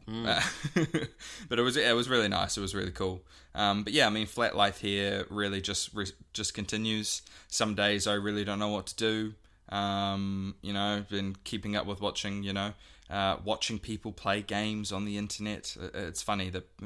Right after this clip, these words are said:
Speaker 2: flatmates give me slack about it all the time. They come in, they're like, "Are you watching people play games?" I was like, "Yes.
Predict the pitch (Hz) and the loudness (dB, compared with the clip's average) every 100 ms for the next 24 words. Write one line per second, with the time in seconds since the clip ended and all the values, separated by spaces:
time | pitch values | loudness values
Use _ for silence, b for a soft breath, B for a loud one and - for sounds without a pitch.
0 | 90 - 104 92 85 - 95 87 - 87 | -12 -4 -2 -2 -4 -4 -6 -4 -2 -2
1 | - 90 90 82 87 - 92 92 - B | -4 -6 -6 -8 -10 -6 -4 -4 -8 B
2 | B 90 - 95 90 85 78 - - 120 | B -10 -6 -4 -4 -4 -4 -6 -2 -2
3 | 139 139 131 117 110 104 110 101 101 95 | 0 -2 -4 -6 -8 -2 -2 0 0 0
4 | - - - - - - - - - - | -6 -12 -16 -12 -8 -8 -10 -12 -6 -6
5 | - | -6